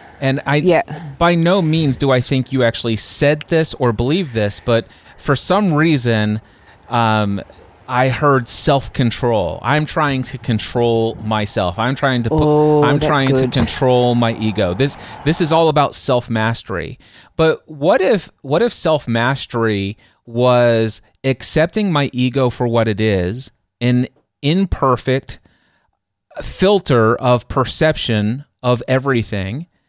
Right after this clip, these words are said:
Speaker 1: that can never be perfect? And what if self-mastery or mastery of self, it, which basically just simply to me would mean mastering my ability to see things from my higher self's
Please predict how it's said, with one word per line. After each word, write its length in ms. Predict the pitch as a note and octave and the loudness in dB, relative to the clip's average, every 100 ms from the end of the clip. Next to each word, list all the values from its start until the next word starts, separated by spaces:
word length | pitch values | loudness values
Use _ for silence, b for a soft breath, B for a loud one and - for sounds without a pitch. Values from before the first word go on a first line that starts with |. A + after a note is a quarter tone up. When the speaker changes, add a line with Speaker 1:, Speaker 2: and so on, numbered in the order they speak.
| _ _ _ _ _ | _ _ _ _ _
Speaker 1:
that 460 | - A#2+ D3+ D3+ - | -20 -2 0 0 0
can 420 | F3 E3+ D3 C#3+ | 0 2 2 2
never 420 | D#3+ F#3 G3 E3 | 2 2 2 2
be 200 | C3 A#2+ | 2 -2
perfect? 720 | - A2 F#2+ F#2+ A#2+ - - _ _ _ _ | 0 -2 -2 -2 -4 -6 -20 _ _ _ _
And 200 | C#3 D3 | -2 0
what 160 | D3 G3+ | 2 2
if 120 | A3 | 0
self-mastery 1040 | - E3 D3 A#2 A#2 C3+ D3+ - A2 G#2 | 0 0 0 0 0 0 -4 -4 0 0
or 120 | A#2 G#2+ | 2 2
mastery 600 | A#2 C3 C#3+ - B2 A2 | 2 0 -4 -2 0 0
of 100 | - | 0
self, 460 | - A#2+ G2+ - | -2 0 0 -2
it, 180 | B2 B2 | -4 -4
which 320 | C3 C#3+ B2+ | -4 -2 -2
basically 480 | D#3 F3 - C3+ A#2+ | 0 0 0 -2 -2
just 280 | A2 A#2+ - | -2 -4 -2
simply 340 | C#3 B2+ B2 A#2 | -4 -2 -4 -4
to 120 | A#2+ | -2
me 340 | A#2 C#3 A2+ - B B - | 0 2 0 -2 B B -2
would 160 | B2 A#2 | 0 2
mean 500 | A#2+ A#2 A2+ A2 G#2 b b b | 0 2 0 -2 -4 b b b
mastering 880 | A#2+ A#2+ C3+ D3+ E3 - D3+ D3 C3 | -2 0 2 0 -2 -2 -2 0 2
my 180 | B2+ B2+ | 2 0
ability 520 | A#2 A#2+ B2+ B2 A#2 | 0 0 0 0 0
to 120 | A2+ | -2
see 300 | - - C3+ | -2 -2 -2
things 360 | - A#2+ A#2 - | -2 -2 -2 -2
from 200 | B2 A#2 | -2 0
my 220 | A#2 A2 | 0 -2
higher 520 | - C#3+ D#3+ D#3+ B2+ | -2 -2 0 0 0
self's 480 | - A#2+ G#2 - | -2 0 0 -2